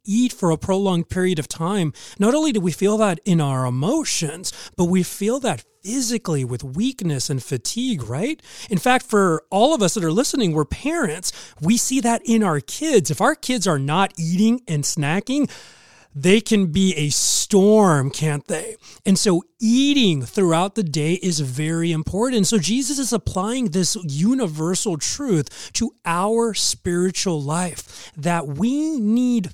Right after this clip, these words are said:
food, not just to survive, but we need food to thrive. If we're gonna grow and be strong, we need to eat, and we need a good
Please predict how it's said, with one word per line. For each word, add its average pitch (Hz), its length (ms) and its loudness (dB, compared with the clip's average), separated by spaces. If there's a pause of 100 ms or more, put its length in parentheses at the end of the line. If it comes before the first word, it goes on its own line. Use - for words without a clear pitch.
(240)
food, 226 540 0 (260)
not 220 460 2
just - 580 0
to 202 160 -2
survive, 151 1120 -2 (340)
but 170 100 0
we 214 340 2
need 214 260 2
food 190 320 0
to 170 240 0
thrive. 135 1080 -2 (220)
If 170 180 -4
we're 220 300 0
gonna 190 220 0
grow 147 720 -2 (300)
and 165 220 0
be 165 120 -4
strong, 151 960 -2 (240)
we 185 400 -2
need 262 260 0
to 175 120 -8 (140)
eat, 202 420 -4 (240)
and 156 240 0
we 226 220 0
need 208 320 0
a 185 160 -2
good 156 520 -2